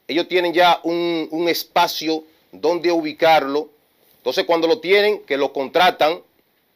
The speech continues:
que le cobran el dinero, un, por ejemplo, un haitiano de eso puede pagar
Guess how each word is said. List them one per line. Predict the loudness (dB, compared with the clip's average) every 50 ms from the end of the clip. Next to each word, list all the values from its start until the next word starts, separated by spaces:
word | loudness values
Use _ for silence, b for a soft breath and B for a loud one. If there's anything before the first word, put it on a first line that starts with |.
| _ _ _ _ _
que | -2 0
le | 0 0 2
cobran | 2 2 4 4 2 2 2
el | 0 -2
dinero, | -2 0 2 4 4 4 4 2
un, | -2 -6 -10 -6
por | -4 -2
ejemplo, | -2 -2 -2 -2 -2
un | -2
haitiano | -2 -2 0 0 2 2 2 2
de | 2
eso | 0 0 -2 -6 -6
puede | -4 -4 -2 0 -2 -2
pagar | -2 -2 0 2 2 2 2 0 -4